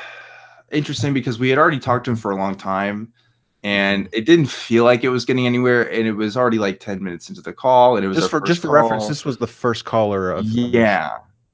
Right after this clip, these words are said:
Speaker 2: Yeah.
Speaker 1: And so I think I wanted to kind of move on to see, to get to a better call. And that, and he literally said that last thing, like, right at the end, like, right when we were, I was already getting ready to,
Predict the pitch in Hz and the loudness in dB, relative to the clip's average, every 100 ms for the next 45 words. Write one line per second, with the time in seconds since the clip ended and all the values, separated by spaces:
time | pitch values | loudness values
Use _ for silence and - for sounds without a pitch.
0 | _ - 85 85 117 117 131 - 113 - | _ -18 -14 -4 -4 -2 -2 -2 -4 -2
1 | 170 165 113 120 117 123 117 117 117 110 | -2 0 2 2 4 4 4 0 0 2
2 | 104 104 101 101 98 92 - 101 98 95 | 2 0 0 0 -2 -8 -6 -4 -2 -6
3 | _ _ _ 98 98 92 - 87 95 92 | _ _ _ -10 -8 -8 -10 -6 -2 -2
4 | - 98 - 117 113 139 127 92 123 131 | 0 0 0 0 2 2 2 0 2 2
5 | 139 139 180 175 185 151 - 151 135 95 | 2 4 6 8 8 4 4 2 2 2
6 | 120 120 - 113 135 95 90 _ - - | 2 2 0 0 0 -2 -6 _ -20 -18
7 | 151 170 202 190 185 160 151 131 135 92 | -12 -4 0 2 4 2 0 -2 -2 -4
8 | - _ 104 107 104 127 170 170 156 135 | -10 _ -6 -6 -8 -2 2 2 0 0
9 | 123 - 120 117 127 117 117 110 101 117 | -2 -2 -2 -2 -2 0 0 0 0 2
10 | 117 101 - 117 101 90 | 0 -2 -4 -2 -2 -4